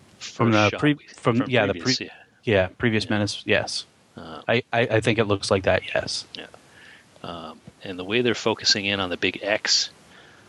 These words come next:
Speaker 2: the big X window,
Speaker 1: Yep.
Speaker 2: I, I,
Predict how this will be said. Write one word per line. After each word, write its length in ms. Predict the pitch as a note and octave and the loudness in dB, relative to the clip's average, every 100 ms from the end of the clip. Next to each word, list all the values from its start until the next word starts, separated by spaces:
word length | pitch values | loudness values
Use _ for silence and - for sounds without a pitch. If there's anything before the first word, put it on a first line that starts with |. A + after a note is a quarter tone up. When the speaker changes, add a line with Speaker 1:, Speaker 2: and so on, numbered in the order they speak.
| - | -12
Speaker 2:
the 60 | - | -8
big 200 | F#2+ - | -6 -4
X 260 | - - | -2 -2
window, 540 | A#2 A2 A#2+ B2+ C3 B2 _ _ | -2 0 0 0 -2 -8 _ _
Speaker 1:
Yep. 240 | - A#2 A2+ - - | 2 2 2 -8 -16
Speaker 2:
I, 40 | |
I, 300 | - - - | -14 -12 -12